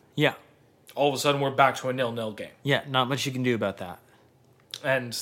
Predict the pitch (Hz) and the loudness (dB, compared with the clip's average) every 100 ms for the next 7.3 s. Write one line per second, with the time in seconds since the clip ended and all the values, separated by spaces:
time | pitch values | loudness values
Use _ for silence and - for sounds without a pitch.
0 | - 135 135 127 127 139 127 - 127 - | -2 -2 -2 -2 0 0 -2 -2 -2 -2
1 | 123 117 113 - - - - - - _ | -4 -6 -6 -10 -16 -18 -20 -20 -20 _
2 | _ _ _ _ _ - - 147 135 139 | _ _ _ _ _ -20 -16 -14 -2 0
3 | 139 135 135 131 131 123 117 - 123 110 | 0 0 -2 -2 -4 -4 -4 -4 -6 -8
4 | 110 135 127 - 127 120 123 131 117 - | -4 -2 -2 0 0 0 -4 -4 -4 -4
5 | 135 127 127 131 123 113 117 107 101 - | 0 -2 -2 -4 -4 -4 -6 -6 -6 -8
6 | 107 - 143 120 120 107 127 107 104 151 | -6 2 4 4 4 2 2 -2 2 6
7 | 131 92 | 6 4